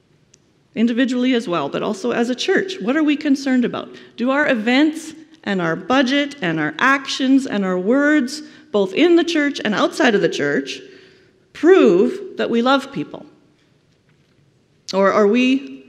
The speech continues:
sometimes like Jonah, most concerned about the leaves over our own heads? Could it be that we're running away from something God has commanded us to do?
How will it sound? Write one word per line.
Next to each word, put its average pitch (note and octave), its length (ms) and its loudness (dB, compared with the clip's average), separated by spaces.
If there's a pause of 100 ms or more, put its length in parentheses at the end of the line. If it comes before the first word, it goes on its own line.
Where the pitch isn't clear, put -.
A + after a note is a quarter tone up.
(220)
sometimes G3+ 440 2
like F3+ 200 0
Jonah, E3 400 -4 (680)
most A3 300 0
concerned G3 400 0
about F3 240 0
the F3 60 -2
leaves F3 300 0
over D#3+ 260 -2
our - 260 -4
own F#3+ 140 -2
heads? E3 420 -6 (3250)
Could A3 140 0
it A#3 100 0
be A3+ 140 2
that G3+ 160 2
we're G#3 140 6
running G#3 280 2
away G#3 340 2
from G#3 200 -2
something G#3 400 -2
God G3 220 2
has G3 160 0
commanded G#3+ 540 2
us G#3+ 300 -2
to - 140 -12
do? G#3 580 0